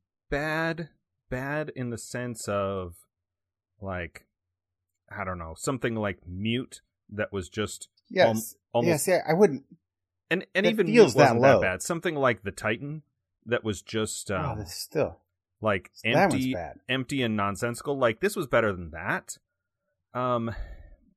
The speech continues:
Speaker 1: but
Speaker 2: Yeah, it was. It was better than
Speaker 1: it
Speaker 2: that.
Speaker 1: was so, like,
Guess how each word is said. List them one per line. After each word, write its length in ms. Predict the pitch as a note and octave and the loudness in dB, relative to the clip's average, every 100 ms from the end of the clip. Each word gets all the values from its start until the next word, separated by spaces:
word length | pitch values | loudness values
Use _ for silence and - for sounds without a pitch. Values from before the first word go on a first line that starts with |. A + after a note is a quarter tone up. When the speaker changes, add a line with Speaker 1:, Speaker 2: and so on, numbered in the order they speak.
| - | -2
Speaker 1:
but 160 | F3 | 6
Speaker 2:
Yeah, 180 | G3+ C#3 - | 8 8 6
it 100 | C#3+ | 6
was. 440 | D#3 G#3+ G2 - | 8 8 6 -2
It 60 | A#2+ | 0
was 200 | C3 C#3+ | 2 2
better 160 | G#2 E2 | -2 -4
than 80 | E3 | -2
Speaker 1:
it 60 | |
Speaker 2:
that. 80 | - | 0
Speaker 1:
was 180 | F#3 F3 | -2 -2
so, 720 | - - - E3+ F#3 G#3 G3 | -4 -6 -8 -8 -8 -8 -6
like, 380 | D#3+ C3+ A#2+ - | -2 0 -2 -8